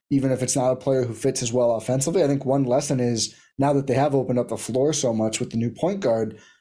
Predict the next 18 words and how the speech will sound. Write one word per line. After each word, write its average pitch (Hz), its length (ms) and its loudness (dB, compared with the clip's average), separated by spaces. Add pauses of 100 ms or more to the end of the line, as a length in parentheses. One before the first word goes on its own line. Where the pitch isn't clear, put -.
(120)
you 139 80 2
know, 131 60 2
you 139 120 4
can 240 140 0
afford 220 320 2
guys 160 300 2
who, 143 220 4
again, 139 440 0
Andre 131 220 2
Jackson 131 320 0
Junior, 131 240 0
Marjon 123 320 0
Beauchamp, 117 400 -2
they're 123 140 -2
shooting 123 300 0
a 117 40 0
high 117 160 0
percentage. 143 600 -2